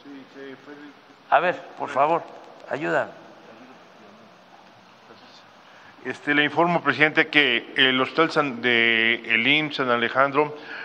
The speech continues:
Speaker 2: eh, fue dañado durante el último temblor y no se pudo hacer la demolición hasta que en el gobierno de usted llegan. Es una demolición muy compleja, el ejército lo estuvo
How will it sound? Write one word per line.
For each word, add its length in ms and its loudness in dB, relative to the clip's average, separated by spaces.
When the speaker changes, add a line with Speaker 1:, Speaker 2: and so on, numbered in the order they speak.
Speaker 2:
eh, 180 2
fue 160 2
dañado 300 2
durante 400 2
el 400 -2
último 380 0
temblor 440 0
y 400 -2
no 300 0
se 180 -2
pudo 240 0
hacer 220 2
la 100 4
demolición 720 -2
hasta 440 0
que 320 0
en 100 -6
el 80 -2
gobierno 320 0
de 80 -4
usted 260 -4
llegan. 500 0
Es 140 -10
una 140 2
demolición 840 -2
muy 440 -4
compleja, 600 0
el 120 -2
ejército 460 -6
lo 100 -4
estuvo 580 -2